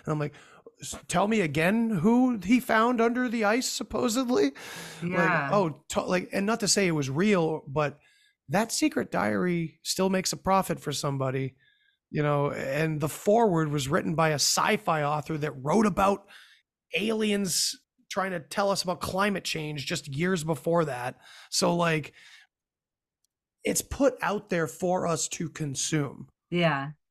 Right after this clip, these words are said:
Speaker 1: That's all I can say about that diary and that whole narrative. And it's like, why
Speaker 2: Honestly,
Speaker 1: the
Speaker 2: that's
Speaker 1: North
Speaker 2: how I feel.
Speaker 1: Pole?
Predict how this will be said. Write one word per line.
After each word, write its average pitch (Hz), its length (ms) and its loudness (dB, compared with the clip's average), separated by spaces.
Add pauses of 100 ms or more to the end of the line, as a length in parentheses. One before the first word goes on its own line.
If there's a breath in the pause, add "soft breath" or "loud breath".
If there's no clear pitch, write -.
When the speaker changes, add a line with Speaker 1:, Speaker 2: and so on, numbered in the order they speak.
(200)
Speaker 1:
That's 185 200 0
all 180 160 0
I 165 80 2
can 139 140 -6
say 143 220 -2
about 131 280 -4
that 131 200 -4
diary 131 380 -4
and 131 100 -8
that 135 120 -4
whole 131 180 -10
narrative. - 460 -14
And 139 100 -6
it's 143 120 -6
like, 143 160 -4
why 262 180 6
Speaker 2:
Honestly, 254 260 4
Speaker 1:
the 240 40 4
Speaker 2:
that's 240 240 6
Speaker 1:
North 254 120 6
Speaker 2:
how 165 80 4
I - 40 6
feel. 262 100 6
Speaker 1:
Pole? 208 220 2